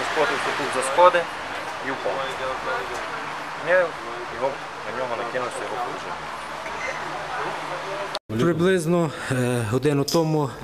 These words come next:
Speaker 2: е, на, е, телефон сто два прийшло повідомлення від, е, місцевого підприємця про те, що, е, в нього, е, в магазині невідомі особи намагались заволодіти його грошовими коштами.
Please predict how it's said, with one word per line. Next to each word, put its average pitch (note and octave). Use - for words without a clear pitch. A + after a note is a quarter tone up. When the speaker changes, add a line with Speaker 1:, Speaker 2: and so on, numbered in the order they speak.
Speaker 2:
е, A#2
на, A2+
е, A2
телефон A2+
сто -
два A#2
прийшло A2
повідомлення G#2+
від, G2+
е, G2+
місцевого A2
підприємця A#2+
про G#2+
те, A2+
що, G#2
е, G2+
в G2
нього, G2+
е, -
в G2
магазині A2
невідомі G#2
особи G#2
намагались G2+
заволодіти G2
його F#2+
грошовими G2
коштами. A#2